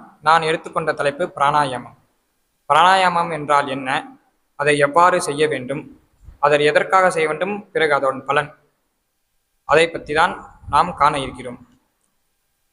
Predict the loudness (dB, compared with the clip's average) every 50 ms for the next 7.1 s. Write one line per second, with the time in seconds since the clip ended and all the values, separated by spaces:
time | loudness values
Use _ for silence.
0 | _ _ _ 0 2 2 4 4 4 2 2 2 0 0 -2 -2 -4 -4 -4 -2
1 | 0 0 0 0 -2 -6 -8 -10 -10 -12 -14 -16 -20 -20 _ _ _ _ _ _
2 | _ _ _ _ _ _ _ _ _ _ _ _ _ _ _ -2 0 2 2 4
3 | 2 2 0 -2 -2 -2 -4 -2 0 0 0 0 0 2 2 4 4 4 2 0
4 | 0 -2 -4 -8 -8 -6 -2 -2 0 0 0 -2 -2 -4 -8 -12 -14 -16 -20 _
5 | _ _ _ _ _ _ _ _ _ _ _ _ _ _ _ _ _ _ _ _
6 | _ _ _ _ _ _ _ _ _ _ _ _ _ 0 2 4 4 4 2 2
7 | -2